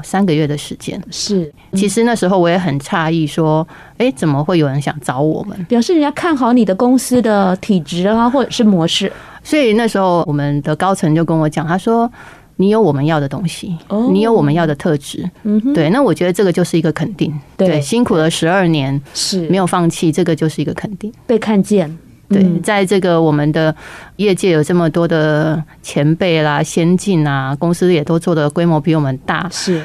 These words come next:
Speaker 1: 然后知名度，那我觉得被看见，其实就表示我们有存在价值。
Speaker 2: 对，但是董事长当了十二年，
Speaker 1: 嗯。
Speaker 2: 现在要在一个组织里头，
Speaker 1: 嗯。
Speaker 2: 可能只负责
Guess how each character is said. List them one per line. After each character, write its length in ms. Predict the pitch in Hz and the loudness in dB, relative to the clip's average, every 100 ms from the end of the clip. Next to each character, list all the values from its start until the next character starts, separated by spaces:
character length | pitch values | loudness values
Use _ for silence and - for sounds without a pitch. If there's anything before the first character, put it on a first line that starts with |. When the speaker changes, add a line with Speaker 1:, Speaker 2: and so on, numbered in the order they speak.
| 165 | -6
Speaker 1:
然 100 | 170 | -4
后 280 | 156 175 156 | -2 0 0
知 180 | - 196 | 2 2
名 240 | 165 175 | 4 4
度， 260 | 208 170 156 - - | 4 0 -2 -10 -8
那 200 | 208 180 | -2 0
我 140 | 165 156 | 0 0
觉 160 | 160 | 0
得 320 | 156 185 170 170 - - - | 0 2 0 -2 -12 -10 -2
被 100 | 226 | -2
看 260 | 233 202 | 2 0
见， 320 | 185 208 156 170 - | 2 0 0 -4 -10
其 180 | - 175 | -4 0
实 240 | 185 180 | 2 2
就 160 | 156 190 | 2 0
表 140 | 147 | -2
示 140 | - | 0
我 60 | 170 | 0
们 100 | 156 | 0
有 60 | 147 | -2
存 200 | - 147 | -4 -2
在 160 | 160 | -2
价 240 | 143 175 190 | -4 -4 -4
值。 200 | - - | -8 -2
Speaker 2:
对， 280 | 170 143 - - - | -2 -2 -10 -20 -4
但 260 | 392 392 294 | 0 2 2
是 260 | - 320 | 2 0
董 300 | 247 220 175 | 2 0 0
事 280 | 170 - 320 | -2 0 0
长 280 | 208 160 156 | 0 -4 -4
当 280 | 240 254 269 | -2 2 2
了 140 | 208 | 2
十 320 | - - 185 - | 0 -4 -4 -2
二 200 | 254 233 | -2 0
年， 420 | 185 156 131 127 135 202 | 0 -2 -6 -12 -10 -2
Speaker 1:
嗯。 160 | 180 | -2
Speaker 2:
现 480 | 156 - 359 294 247 | 0 0 2 4 2
在 480 | - 254 226 196 170 - - 330 302 285 247 | 0 0 2 2 -2 -8 -20 -20 -20 -20 -6
要 260 | 214 233 214 | 0 2 0
在 260 | 226 220 | 0 0
一 140 | 208 190 | 0 0
个 560 | 196 180 170 156 151 147 | 0 0 0 -2 -4 -4
组 180 | 185 165 | -2 -2
织 240 | 214 240 | -2 0
里 140 | 214 | 0
头， 480 | 143 160 139 139 139 | -4 -8 -8 -8 -6
Speaker 1:
嗯。 100 | 202 196 | -8 -6
Speaker 2:
可 160 | - 196 | -2 0
能 180 | 196 240 | 2 2
只 160 | 214 | 2
负 260 | 180 330 294 | 0 0 0
责 360 | 220 196 180 | 2 2 2